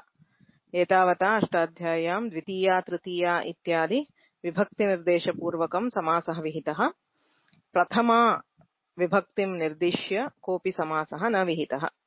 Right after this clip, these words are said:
अतः शेषपदार्थः प्रथमा, प्रथमान्तम् इति, आ, शेषपदग्रहणात् स्वीक्रियते। व्यधिकरणबहुव्रीहौ किं ज्ञापकं, किम् उदाहरणम्?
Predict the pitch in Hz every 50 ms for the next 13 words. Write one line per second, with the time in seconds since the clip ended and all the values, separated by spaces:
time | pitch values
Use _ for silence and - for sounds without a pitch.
0 | - 160 147 160 165 196 233 233 _ _ _ - - - 180 190 196 190 - 233
1 | 196 - _ _ - 160 156 165 160 160 160 - - 175 156 170 233 285 269 -
2 | 170 156 - - 175 160 160 160 165 170 175 170 - - _ _ _ _ _ _
3 | _ _ - 170 175 - 226 220 226 220 214 214 208 - - 196 190 196 196 175
4 | 143 - _ _ _ - 160 - - 233 294 - _ _ _ _ _ _ _ _
5 | _ _ _ - - 160 170 165 160 156 156 156 151 151 147 - - 196 202 202
6 | 226 196 185 175 170 160 - 165 160 160 165 151 160 175 233 254 - - - _
7 | _ _ _ _ _ _ - - 175 165 147 - - - 151 147 135 - 175 -
8 | - _ _ _ _ _ _ _ _ _ _ _ _ _ _ _ - _ - -
9 | - - - - 180 180 175 214 220 247 240 240 240 240 226 214 202 214 202 190
10 | 202 208 202 185 202 208 254 311 320 _ _ _ - 202 190 202 196 190 180 175
11 | 170 165 170 - - 175 175 175 151 135 _ _ - _ _ _ - 208 190 190
12 | 185 - 165 156 170 165 165 160 165 156 151 147 147 147 147 143